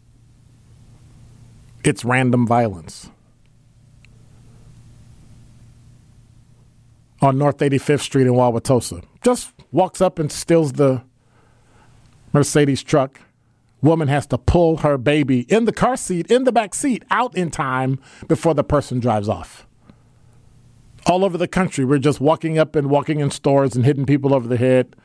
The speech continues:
beating people with baseball bats till they're unconscious, stomping people. For what? And if you're there and you're not saying anything,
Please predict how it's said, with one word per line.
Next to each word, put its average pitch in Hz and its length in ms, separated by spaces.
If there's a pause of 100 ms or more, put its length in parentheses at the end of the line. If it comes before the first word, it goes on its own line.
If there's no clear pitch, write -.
(360)
beating 185 280
people 151 280
with 107 180
baseball 135 400
bats 127 580 (680)
till 147 120
they're 135 160
unconscious, 127 800 (400)
stomping 170 560
people. 135 540
For - 180
what? 226 400 (3750)
And 165 140
if - 140
you're 240 180
there 233 260
and 185 100
you're 214 120
not 208 180
saying 196 300
anything, 214 540